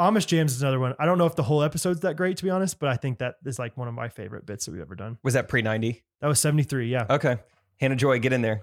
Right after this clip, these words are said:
Speaker 2: Get some joy in your
Speaker 1: Tonight is
Speaker 2: heart.
Speaker 1: Glow Night. Yeah, they're, they're just some fun ones. There's just a lot of, we have fun on this podcast.
Speaker 2: We have joy, guys.
Speaker 1: We do, Hannah.
Speaker 2: <laughs>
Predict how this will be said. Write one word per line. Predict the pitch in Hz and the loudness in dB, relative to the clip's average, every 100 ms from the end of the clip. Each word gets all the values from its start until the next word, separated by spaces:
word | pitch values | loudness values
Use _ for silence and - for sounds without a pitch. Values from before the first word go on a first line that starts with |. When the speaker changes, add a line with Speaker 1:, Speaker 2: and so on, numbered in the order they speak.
| - | -6
Speaker 2:
Get | 123 | -4
some | 117 | 0
joy | 117 | 2
in | 110 | 2
your | |
Speaker 1:
Tonight | 110 180 208 | 4 6 6
is | 170 | 4
Speaker 2:
heart. | |
Speaker 1:
Glow | 160 165 | 4 4
Night. | 165 170 | 4 4
Yeah, | 240 240 190 165 | 4 4 2 2
they're, | 269 | 0
they're | 233 262 | 4 2
just | 285 - | 2 2
some | 247 | 0
fun | - 135 135 | 0 0 0
ones. | 135 135 - | 0 -2 -2
There's | 185 202 | 0 0
just | 202 - - | 0 -4 -4
a | 170 | 0
lot | 170 165 | 2 2
of, | 135 - _ _ _ _ | 0 -6 _ _ _ _
we | 277 | 0
have | 339 | 2
fun | 339 240 208 143 - _ | 4 4 4 2 -6 _
on | 175 170 | 0 0
this | 143 | 2
podcast. | 139 127 | 0 2
Speaker 2:
We | |
have | 359 110 | 2 4
joy, | 269 302 269 | 4 6 6
guys. | 196 170 143 117 113 - - | 6 6 6 6 2 -2 -8
Speaker 1:
We | - 127 | -6 -6
do, | 117 110 | -4 -4
Hannah. | 110 110 110 _ _ _ _ _ 202 - | -4 -4 -8 _ _ _ _ _ -4 0
Speaker 2:
<laughs> | 240 | 0